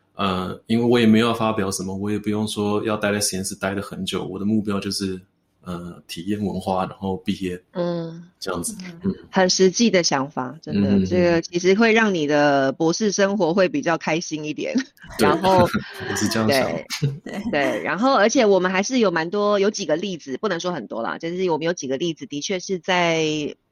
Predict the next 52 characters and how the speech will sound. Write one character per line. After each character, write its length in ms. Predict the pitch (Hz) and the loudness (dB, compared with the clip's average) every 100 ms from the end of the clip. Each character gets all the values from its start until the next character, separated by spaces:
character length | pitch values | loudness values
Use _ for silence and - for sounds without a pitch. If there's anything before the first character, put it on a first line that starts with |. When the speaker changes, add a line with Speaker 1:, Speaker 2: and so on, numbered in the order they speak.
| _ | _
Speaker 2:
嗯， 600 | 151 143 135 127 113 120 | -12 -8 -6 -6 -6 -4
瑞 120 | 180 196 | 0 0
士 160 | 190 | 0
念 160 | 202 190 | -2 0
完 140 | 170 | -2
书 180 | 165 170 | -4 -6
之 160 | - 175 | -6 -6
后 220 | 180 160 | -4 -4
顺 220 | 180 165 | -4 -6
利 100 | 156 | -4
留 140 | 143 | -4
下 200 | 135 156 | -4 -4
来， 280 | 139 131 120 | -4 -4 -6
找 140 | 123 120 | -6 -6
到 100 | 156 | -4
工 220 | 151 151 | -6 -6
作 200 | - 147 | -4 -4
的， 120 | 120 | -4
然 100 | 131 | -4
后 60 | 139 | -2
也 100 | 131 | 0
获 180 | 175 147 | 2 2
得 220 | 127 117 | 4 2
工 180 | 135 147 | 2 -2
作 160 | 156 | -2
签 220 | 139 131 | -2 -4
证， 160 | 131 135 | -4 -2
也 100 | 120 | -4
是 120 | 123 | -4
有 100 | 135 | -8
这 100 | 123 | -6
样 120 | 117 | -10
的 60 | 117 | -10
例 140 | - | -12
子。 160 | - - _ - | -14 -20 _ -16
Speaker 1:
嗯， 360 | 143 135 123 113 | -8 -6 -4 2
Speaker 2:
虽 120 | 185 | 4
然 180 | 147 - | 4 6
比 100 | 160 | 4
例 120 | 190 | 4
不 140 | - | 2
是 180 | - 180 | 2 2
很 160 | 160 120 | 0 0
高， 160 | 117 | -2
Speaker 1:
嗯。 20 | |
Speaker 2:
但 100 | 139 | -2
是 140 | 139 143 | -2 -2
有。 220 | 82 64 _ _ _ _ | -4 -8 _ _ _ _
嗯。 200 | 69 71 - - | -14 -14 -14 -10
Speaker 1:
OK， 560 | - 95 - 92 107 135 _ | -8 -8 -6 -6 -6 -10 _
嗯 100 | 110 98 | -10 -6
哼。 180 | 104 | -8